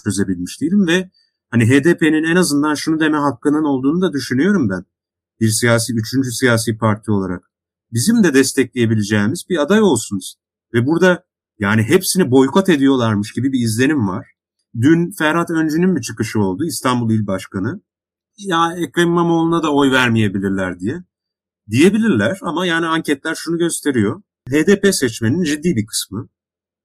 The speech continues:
ezici çoğunluğu Kılıçdaroğlu ile İmamoğlu'na oy veriyor yani. Güneydoğu'da da veriyor.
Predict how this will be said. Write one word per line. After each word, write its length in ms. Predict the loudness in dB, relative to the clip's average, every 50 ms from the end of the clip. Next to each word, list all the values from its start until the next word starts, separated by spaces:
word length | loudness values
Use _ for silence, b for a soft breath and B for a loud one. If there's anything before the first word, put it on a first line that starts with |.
| _ -2
ezici 340 | -2 -2 -2 -2 -4 -4 -4
çoğunluğu 460 | -2 0 0 2 2 0 -2 -4 -2
Kılıçdaroğlu 680 | -2 -2 -2 -4 -4 -4 -2 0 0 0 0 0 -2
ile 220 | -2 -4 -8 -10 -6 -2
İmamoğlu'na 600 | 0 2 2 2 0 0 -2 -4 -4 -4 -2 -2
oy 140 | 0 2 4
veriyor 320 | 4 6 6 6 6 6
yani. 260 | 4 0 -4 -8 -14 _ _ _ _ _ _
Güneydoğu'da 600 | -2 2 2 4 4 4 2 2 2 2 0 0
da 120 | 0 0 -2
veriyor. 380 | -2 -4 -4 -4 -6 -6 -8